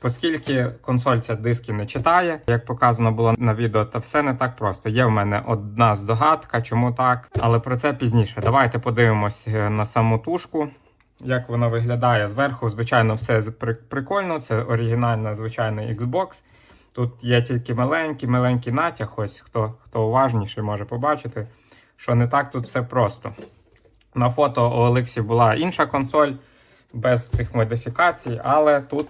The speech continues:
у нас от така історія. Консоль ця модифікована на часи дві тисячі п'ятого року. Тут у нас кнопка висверлена, вставлена, привід втоплений всередину.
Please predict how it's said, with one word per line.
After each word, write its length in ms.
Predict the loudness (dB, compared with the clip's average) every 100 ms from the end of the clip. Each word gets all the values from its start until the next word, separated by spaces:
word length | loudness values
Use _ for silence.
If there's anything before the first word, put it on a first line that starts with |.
| -4
у 60 |
нас 300 | -2 0 0
от 120 | -4
така 260 | 0 4 4
історія. 540 | 2 2 2 2 -6 -10 -14 -10 -6 -4 -2 -2 -4 -2
Консоль 500 | 0 2 4 4 2
ця 440 | 2 2 4 2 -2 _ -8
модифікована 1040 | 2 4 4 0 0 4 4 4 2 2
на 160 | 2 0
часи 340 | -2 -2 -2
дві 160 | -2 -6
тисячі 440 | -4 -4 -4 -6
п'ятого 480 | 0 0 0 -2 2
року. 400 | 2 0 -6 -16 _ _
Тут 220 | -8 -2
у 60 | -2
нас 240 | -2 -4
кнопка 760 | -10 -8 0 2 2 2 0 0 -8 -20 -20 -10
висверлена, 720 | -2 0 0 0 2 2 4 2
вставлена, 720 | 2 2 2 2 0 0 -4 -8 _ _ -6
привід 480 | -2 2 0 -2 -14
втоплений 580 | -8 2 2 2 -2 -2
всередину. 760 | -4 0 2 2 2 0 0